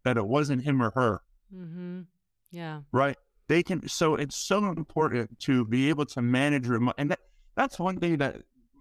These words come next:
Speaker 1: how dogs have truly bettered my life. It's like,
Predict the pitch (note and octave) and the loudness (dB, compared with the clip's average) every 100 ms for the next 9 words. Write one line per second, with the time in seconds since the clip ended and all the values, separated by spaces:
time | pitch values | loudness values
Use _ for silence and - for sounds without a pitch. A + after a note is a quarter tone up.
0 | _ - - C#3 B2 B2+ C#3 B2 B2 A2 | _ -12 -2 -2 2 2 4 2 -2 -4
1 | - D3 C3 A2 A#2 A#2 G#2+ G#2 G2+ F#2+ | 0 2 2 2 2 2 2 2 2 2
2 | G#2 E2+ - _ _ _ _ _ _ - | 2 0 -10 _ _ _ _ _ _ -2
3 | A#2 - A#2+ A#2 | 0 2 0 0